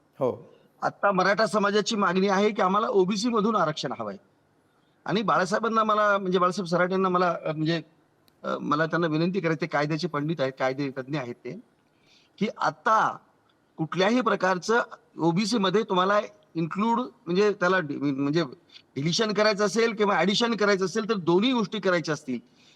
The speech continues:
Speaker 2: तर आता केंद्र सरकारमध्ये जसा एससी एसटी आयोग आहे, तसं केंद्र सरकारमध्ये ओबीसीचा आयोग आहे आणि त्या आयोगाला आता घटनात्मक दर्जा आहे, तो स्वायत्त अशा स्वरूपाचा दर्जा आहे.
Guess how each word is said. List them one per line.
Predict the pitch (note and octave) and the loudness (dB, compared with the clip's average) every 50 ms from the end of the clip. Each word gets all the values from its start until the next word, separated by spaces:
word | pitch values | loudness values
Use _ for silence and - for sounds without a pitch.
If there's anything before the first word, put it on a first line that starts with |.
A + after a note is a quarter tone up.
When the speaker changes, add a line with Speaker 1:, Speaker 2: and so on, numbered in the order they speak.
| _ _ _ - | _ _ _ -2
Speaker 2:
तर | G3+ - - - | -2 -2 -2 -2
आता | E3 D#3+ - - A3+ A3 A3+ B3 | -4 -2 -2 0 2 2 2 2
केंद्र | - - F3+ E3+ E3 F3+ F#3+ | 0 -2 -2 -2 0 0 0
सरकारमध्ये | F#3+ - F3+ D3+ D3+ E3+ E3+ E3 D#3+ D3+ C#3+ F3+ F#3+ | 0 0 -2 -2 -2 -2 -2 -2 -2 0 0 0 0
जसा | D#3+ D3+ C#3+ - F#3 F3+ F#3+ G3+ G#3 - _ _ _ - | 0 -2 -2 0 0 2 0 0 -4 -8 _ _ _ -4
एससी | C#3 D#3+ D#3 - G#3+ G#3+ G#3+ | -4 -4 -2 -4 -2 -2 0
एसटी | F#3+ - - - A3 - | -2 -2 -4 -8 -6 -4
आयोग | - C#3 C#3+ E3 F#3 E3+ D3+ | -2 0 2 4 4 2 2
आहे, | A#2 A2 A2+ A2+ A#2+ F#3+ - _ _ _ _ _ _ _ - | -2 -4 -6 -8 -10 -12 -14 _ _ _ _ _ _ _ -4
तसं | D#3 E3 - A#3+ | -2 0 0 0
केंद्र | - - G3+ G3+ F#3+ A3 A#3+ | 0 2 0 0 2 2 0
सरकारमध्ये | G3+ A3 G#3+ - G#3 G3+ G3+ G3+ G3 G3 A#3 A#3+ | 0 0 0 0 0 0 2 2 0 0 0 0
ओबीसीचा | G3+ F3+ F3+ F#3 F3+ G#3+ G3 G#3 G#3+ F#3+ F#3 A#3 | 2 2 2 2 2 2 0 -2 -2 -2 -2 -2
आयोग | - - E3+ F3+ G3+ A3+ A3 F#3+ | 0 0 2 2 4 4 4 2
आहे | D#3+ C3+ C3 B2+ B2+ D#3+ - _ _ _ _ _ | 0 0 0 -2 -4 -6 -10 _ _ _ _ _
आणि | - D3+ F3+ G#3 - - | -4 -4 -4 -4 -4 -2
त्या | F3 F#3 - A#3+ A3+ A3+ F#3 | 0 0 2 2 2 2 2
आयोगाला | F#3 G3+ G3+ F#3+ D#3 D#3+ E3 G3 F#3+ | 2 4 4 4 4 2 2 2 2
आता | E3 - - G3+ F3+ | 2 0 0 0 0
घटनात्मक | D3 D#3+ D3+ E3+ F3+ G3+ G3+ G3+ - A#3 G#3+ | 0 0 -2 0 0 0 0 -2 -2 -4 -2
दर्जा | G3+ E3 F3+ E3 D#3 E3+ | 0 0 0 0 2 0
आहे, | F3+ G#3 | 0 0
तो | - B3+ A#3+ | -2 -4 -6
स्वायत्त | F#3 - E3 D3+ E3+ G#3 A#3 - - | -4 -2 0 2 2 2 0 0 -4
अशा | F3 - F#3+ F#3 | -4 -2 -2 -2
स्वरूपाचा | D#3+ F3 F3 D#3+ D#3+ D3 E3 D#3+ | -2 -2 -4 -2 -4 -2 -2 -2
दर्जा | D3 C#3 B2 B2 A2+ G2+ | -4 -4 -4 -6 -6 -8
आहे. | G2 - _ _ | -10 -14 _ _